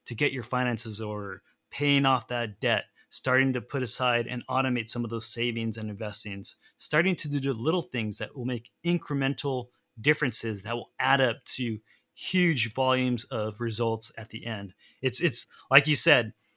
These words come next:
you know, in the beginning, there's so many things that happen. And once you kinda get to that point where,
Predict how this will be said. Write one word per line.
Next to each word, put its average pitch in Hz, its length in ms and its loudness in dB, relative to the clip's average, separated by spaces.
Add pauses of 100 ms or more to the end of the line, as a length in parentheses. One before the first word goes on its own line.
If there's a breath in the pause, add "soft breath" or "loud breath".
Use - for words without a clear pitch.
(100)
you 139 80 2
know, 135 80 6
in 135 80 6
the 123 60 2
beginning, 123 720 6
there's 131 200 -2
so 147 200 4
many 147 160 2
things 127 480 -2
that 110 240 -4
happen. 117 640 0 (280 soft breath)
And 123 400 0
once 147 300 6
you 151 80 2
kinda 135 260 4
get 131 220 8
to 131 80 -4
that 117 160 0
point 127 360 0
where, 113 380 -2